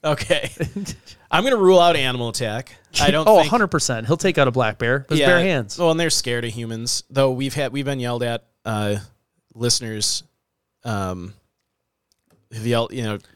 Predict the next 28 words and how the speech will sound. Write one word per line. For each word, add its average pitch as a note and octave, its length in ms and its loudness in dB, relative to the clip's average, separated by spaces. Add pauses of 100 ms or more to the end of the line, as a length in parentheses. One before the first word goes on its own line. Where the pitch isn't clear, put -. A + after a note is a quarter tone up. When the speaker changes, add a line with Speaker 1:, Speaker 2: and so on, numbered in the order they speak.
(120)
Speaker 2:
Yeah, C#3 140 2
Speaker 1:
we've C#3 60 4
Speaker 2:
I - 40 6
have E3 100 4
firsthand E3 380 2
experience D3 480 0
of C#3 100 -2
chasing C#3+ 480 0
black B2+ 260 2
bears C#3+ 220 2
out C3 120 2
of C3 40 -2
my B2 100 -2
camp. C3+ 280 -4
They're C3+ 100 -2
scared A#2+ 240 -2
of A2 80 -8
humans. A2 420 -10
Speaker 1:
Yeah. G2 280 -10 (340)
Speaker 2:
Ninety D#3 540 0
percent C#3+ 360 2
of B2+ 60 -2
the A#2+ 80 -4
time. A2 380 -4 (320)
Speaker 1:
And F#3 180 2
I've F#3 200 0
firsthand E3+ 640 -4
been D3+ 420 -6